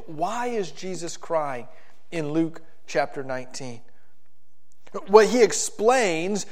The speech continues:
that part of the reason why he is so sad is because Jerusalem will be destroyed. And he describes an event that will take place decades later, actually in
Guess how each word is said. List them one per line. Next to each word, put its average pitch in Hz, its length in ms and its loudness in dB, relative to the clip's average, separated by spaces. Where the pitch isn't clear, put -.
that - 200 6
part 262 340 8
of 190 120 -2
the 185 80 2
reason 190 460 0
why 160 160 0
he 190 120 -6
is 175 160 -2
so 170 180 -2
sad 165 560 0
is 185 100 6
because 180 460 2
Jerusalem 170 880 4
will 190 160 8
be 190 160 -2
destroyed. 160 800 2
And 196 100 0
he 220 80 6
describes 185 1080 6
an 185 160 0
event 190 380 2
that 175 100 -6
will 165 100 0
take 226 360 0
place 170 480 4
decades 190 560 6
later, 156 460 2
actually 175 420 -2
in 160 220 -2